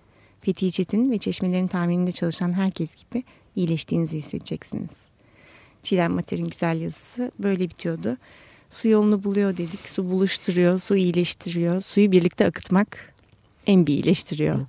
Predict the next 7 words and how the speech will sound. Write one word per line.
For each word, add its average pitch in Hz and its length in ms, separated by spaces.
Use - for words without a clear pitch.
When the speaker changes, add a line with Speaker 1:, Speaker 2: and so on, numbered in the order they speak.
Speaker 1:
belki. 165 420
Bu 311 40
çalışmadan 233 760
sende, 233 640
e, 214 300
neler 185 320
kaldı? 160 500